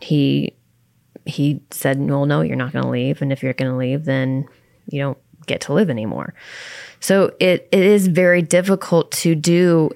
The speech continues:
extraction. And there's actually, you know, some organizations who their focus is strictly extracting someone from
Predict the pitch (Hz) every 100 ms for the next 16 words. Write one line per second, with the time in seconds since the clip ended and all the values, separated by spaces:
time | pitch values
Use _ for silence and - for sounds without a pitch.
0 | - 160 - 170 202 - 143 139 151 151
1 | 131 143 - 170 156 156 165 - 160 156
2 | 156 151 156 151 151 - 147 - 170 156
3 | 156 151 147 147 - 143 - 143 143 -
4 | 143 - - - 139 143 135 135 135 -
5 | - _ _ _ _ _ - 156 - 156
6 | 151 - 131 151 - - 147 147 - 135
7 | 139